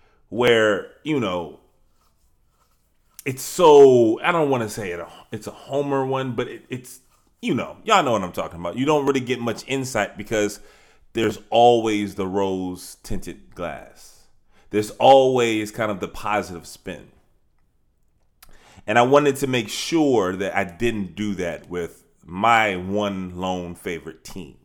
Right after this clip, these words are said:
But I do want to address the Kristaps Porzingis trade, not to, like, celebrate and to dance and say, "Ha ha,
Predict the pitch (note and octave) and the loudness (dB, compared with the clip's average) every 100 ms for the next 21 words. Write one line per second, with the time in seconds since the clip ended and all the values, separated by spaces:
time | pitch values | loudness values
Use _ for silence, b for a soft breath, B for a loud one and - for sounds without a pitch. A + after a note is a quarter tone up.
0 | _ _ _ _ _ _ _ _ _ _ | _ _ _ _ _ _ _ _ _ _
1 | _ - B2+ C#3 C3+ B2+ G2 C#3+ A3+ A#3 | _ -4 2 4 4 2 -2 0 2 2
2 | F#3 D#3 C3 - A#2 A2 F2+ G2 G#2+ G2+ | 2 0 -2 -4 -4 -4 -4 0 2 2
3 | F#2 - - - G#2+ - - - D3 D3+ | 0 -6 -16 -6 -6 -6 -12 -2 -2 -2
4 | - B2+ A2 - - A#2 G#2+ G2+ A2+ G2+ | -4 -4 -4 -10 -8 -2 -2 -4 -8 -8
5 | F#2 - - A2+ F#2+ E2+ C#2 E2+ A2 D3 | -12 -14 -12 -6 -6 -6 -12 -6 -2 -2
6 | - C3 A#2+ A2 G2 - - B2+ A#2 F#2+ | -4 -4 0 0 -2 -10 -6 -2 -2 -2
7 | F#2+ G2+ F#2+ F#2 F#2+ E2 F#2+ G2 G2 G2 | -4 -4 -6 -10 -12 -10 -6 -6 -4 -6
8 | - E2+ F#2+ F#2 F#2 G2 G2 F#2 F2 E2+ | -10 -12 -8 -6 -4 -2 -2 -2 -4 -6